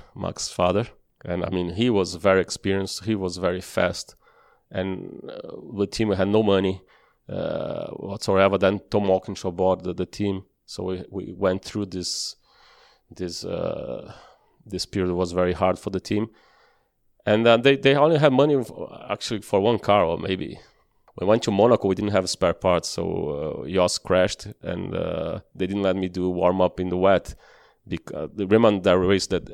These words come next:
everyone crashed in Monaco? Uh, I think Panis won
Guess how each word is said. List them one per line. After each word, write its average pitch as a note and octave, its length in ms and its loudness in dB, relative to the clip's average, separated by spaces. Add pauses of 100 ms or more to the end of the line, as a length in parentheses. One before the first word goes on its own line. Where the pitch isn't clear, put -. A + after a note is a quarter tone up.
(180)
everyone F#2+ 380 -2
crashed - 480 2 (360)
in F#2+ 100 -6
Monaco? F#2+ 460 2 (460)
Uh, F#2 240 0
I F#2 80 0
think F#2+ 260 -6
Panis F2+ 480 0
won E2 300 0